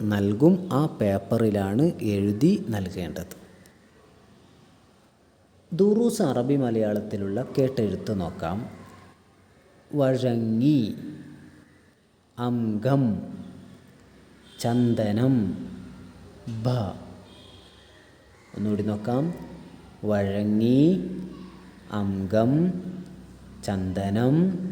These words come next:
ഭ. നല്ലതുപോലെ കുട്ടികളെ പഠിപ്പിക്കുക. കുട്ടികൾ നന്നായി പഠിക്കുക. പരീക്ഷയിൽ ഉന്നത വിജയം നേടുക.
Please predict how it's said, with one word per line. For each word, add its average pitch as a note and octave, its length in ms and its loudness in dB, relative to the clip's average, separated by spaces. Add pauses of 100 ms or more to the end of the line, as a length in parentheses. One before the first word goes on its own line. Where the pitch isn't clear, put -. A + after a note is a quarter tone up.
(560)
ഭ. A#2+ 120 0 (2750)
നല്ലതുപോലെ G#2+ 600 -2 (120)
കുട്ടികളെ G2 460 -2
പഠിപ്പിക്കുക. F#2+ 720 -4 (560)
കുട്ടികൾ G#2 360 -4
നന്നായി F#2+ 440 -2
പഠിക്കുക. G#2+ 600 -2 (680)
പരീക്ഷയിൽ G2 580 -4
ഉന്നത F#2+ 360 -4
വിജയം F#2+ 380 -2
നേടുക. G2+ 360 0